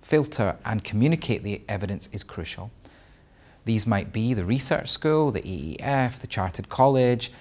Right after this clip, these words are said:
subject or professional associations, academics, authors, and even our own Dixon's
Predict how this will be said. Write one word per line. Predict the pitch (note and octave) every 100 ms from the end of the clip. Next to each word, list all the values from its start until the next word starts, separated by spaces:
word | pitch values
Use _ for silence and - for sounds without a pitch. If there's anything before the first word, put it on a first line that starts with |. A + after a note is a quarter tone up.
| -
subject | - C#3 C3 C3+ -
or | A2
professional | G#2 - G#2 - G2
associations, | - G#2 - A#2+ C#3+ - E3+ E3+ - - -
academics, | - - A2+ A#2 B2 A2+ - - -
authors, | A#2+ - G2+ G2+ G2 - - - -
and | D3
even | C#3+
our | A#2+
own | A#2 G#2+ A2
Dixon's | - A2 - G2+